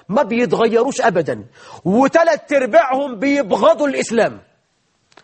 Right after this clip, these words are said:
وبيكرهوا التيار الإسلامي. هم هم نفس الوجوه الكالحة، نفس الضمائر العفنة،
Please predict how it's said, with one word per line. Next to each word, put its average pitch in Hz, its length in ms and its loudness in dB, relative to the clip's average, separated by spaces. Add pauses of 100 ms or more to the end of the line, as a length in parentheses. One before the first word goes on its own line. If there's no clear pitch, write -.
(260)
وبيكرهوا 311 600 2
التيار 285 400 2
الإسلامي. 208 520 -6 (680)
هم 349 380 2
هم 302 400 0 (520)
نفس 247 340 0
الوجوه 247 540 0
الكالحة، 233 720 0 (520)
نفس 247 420 0
الضمائر 240 720 2
العفنة، 214 640 -4